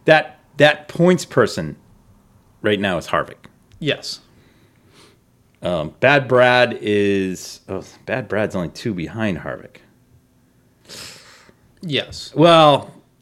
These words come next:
Speaker 1: we're going to Watkins Glen next.
Speaker 2: Right.
Speaker 1: I don't, Bad Brad's not gonna.
Speaker 2: And then you have a wild card of Daytona.
Speaker 1: Daytona, but
Speaker 2: So.
Speaker 1: Bad Brad could,
Speaker 2: Uh-huh.
Speaker 1: th-, he could plummet. Uh, so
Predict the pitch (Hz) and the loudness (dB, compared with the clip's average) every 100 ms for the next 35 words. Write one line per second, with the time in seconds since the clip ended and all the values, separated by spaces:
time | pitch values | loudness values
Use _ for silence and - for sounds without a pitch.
0 | - 139 147 139 117 98 - 80 76 65 | -4 0 2 2 2 0 -2 -8 -10 -12
1 | 64 50 - - _ _ _ _ _ _ | -14 -16 -20 -20 _ _ _ _ _ _
2 | _ _ 262 156 143 139 117 104 - 87 | _ _ -16 -10 -2 0 0 -2 -4 -2
3 | 87 87 71 - _ - 85 73 71 62 | -2 -4 -4 -12 _ -4 -2 -2 -6 -8
4 | - 58 - 53 - _ _ _ 151 - | -10 -14 -14 -18 -20 _ _ _ -20 -20
5 | - 160 139 135 131 127 123 113 123 117 | -12 -6 -4 -2 -2 -2 -2 -2 -2 -2
6 | 113 117 107 - 107 - 107 _ 113 95 | -4 -8 -8 -10 -12 -14 -20 _ -2 -2
7 | 95 69 58 90 80 - - - - - | -4 -6 -6 -4 -4 -8 -14 -14 -20 -2
8 | 110 98 92 85 73 - _ _ - 76 | 0 2 2 0 -2 -8 _ _ -8 -8
9 | 69 - _ - 160 131 - - 95 117 | -10 -20 _ -12 -10 -10 -12 -10 -8 -8
10 | - - 73 65 - - - _ _ _ | -10 -10 -10 -10 -16 -20 -20 _ _ _
11 | _ _ _ 90 78 - | _ _ _ -8 -6 -2